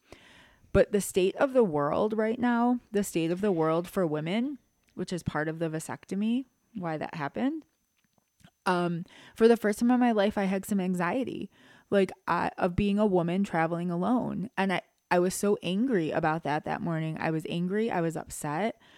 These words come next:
I did have a little mini breakdown with Steven because I'm like, "I am a strong, independent woman, and I've taken care of myself and lived alone for a long time, and I've never been anxious or worried about my safety."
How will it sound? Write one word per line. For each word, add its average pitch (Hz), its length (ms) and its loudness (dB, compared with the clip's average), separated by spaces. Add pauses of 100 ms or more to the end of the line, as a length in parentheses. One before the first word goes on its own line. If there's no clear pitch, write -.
(360)
I 185 100 2
did 202 200 0
have 254 160 2
a 240 60 2
little 233 220 2
mini 226 240 2
breakdown 214 480 0
with 196 140 -6
Steven 247 360 -2
because 185 260 -2
I'm 180 160 -4
like, 175 300 -6 (560)
"I 240 140 2
am 339 160 0
a 233 60 4
strong, 208 400 0
independent 208 540 2
woman, 175 500 0
and 180 140 -2
I've 190 140 -2
taken 240 280 -4
care 185 200 0
of 165 120 -4
myself 170 500 -4
and 180 160 -4
lived 175 200 -4
alone 160 420 -2
for - 160 -8
a 165 100 -4
long 160 300 -2
time, 202 480 -4
and 190 140 -4
I've 180 240 -2
never 170 600 -2
been 165 460 -4 (180)
anxious 190 460 -2
or 170 200 0
worried 160 520 -4
about 165 340 -2
my 160 220 -4
safety." - 560 -8